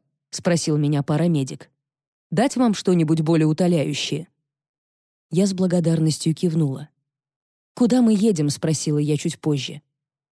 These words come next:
«В медицинский центр Адирондака.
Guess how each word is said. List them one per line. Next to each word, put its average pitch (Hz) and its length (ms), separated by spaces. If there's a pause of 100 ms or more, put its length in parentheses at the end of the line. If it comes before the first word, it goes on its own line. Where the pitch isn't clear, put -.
(200)
«В 160 140
медицинский 170 680
центр 196 380
Адирондака. 170 760